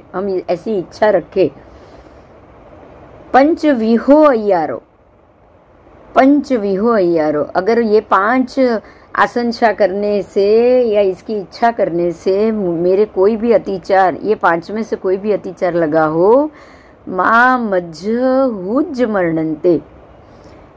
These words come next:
यानी कि ये पांच अतिचार मुझको मरण के अंतिम समय तक ना हो। मा, मा मतलब नहीं हो, मा मज्ज मने ना होए। परमात्मा को ये प्रार्थना है कि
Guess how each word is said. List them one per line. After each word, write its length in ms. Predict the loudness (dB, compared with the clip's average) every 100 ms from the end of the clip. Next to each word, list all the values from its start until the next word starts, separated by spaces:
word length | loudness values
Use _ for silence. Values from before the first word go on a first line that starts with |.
| 0
यानी 220 | 0 0
कि 100 | 0
ये 100 | 0
पांच 340 | 2 0 0
अतिचार 500 | -4 -8 -4 0 2
मुझको 560 | 0 -4 -6 0 2 2
मरण 560 | 0 0 2 4 2 2
के 120 | 0
अंतिम 560 | -2 -4 -4 -2 0
समय 360 | -2 -6 -6 -6
तक 200 | -6 -6 -4
ना 840 | -4 -2 0 0 2 0 0 -2
हो। 360 | 0 2 2 0
मा, 440 | -2 0 2 0 -4 _ _ _ -12
मा 260 | -4 -2
मतलब 360 | -2 -4 -4 -4
नहीं 320 | -2 0 0
हो, 220 | -2 -6 -8 -20 -20 -4
मा 200 | 2 2
मज्ज 300 | 0 -4 0
मने 420 | 0 0 -2 -2
ना 200 | -4 -2
होए। 280 | -2 -2 -4 -6 -20 -20 -20 -20 -20 -20 -20 -20 -20 -20 -20 -20 -6 0
परमात्मा 480 | 2 4 2 0
को 140 | -2 0
ये 120 | 0
प्रार्थना 640 | 0 2 0 -2 -2 0
है 540 | 0 4 4 4 2 -4 -10
कि 180 | -6